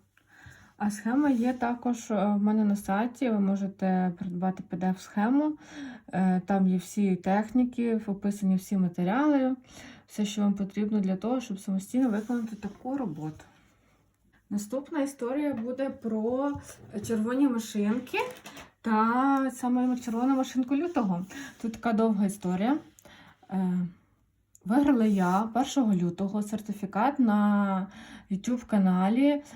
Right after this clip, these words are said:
е, Handmade by Задоріна.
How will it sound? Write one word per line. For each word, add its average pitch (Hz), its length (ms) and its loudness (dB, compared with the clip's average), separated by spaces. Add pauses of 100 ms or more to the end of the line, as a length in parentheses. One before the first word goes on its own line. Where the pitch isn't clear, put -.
(260)
е, 180 600 0 (840)
Handmade 214 460 0
by 208 160 2
Задоріна. 185 680 -2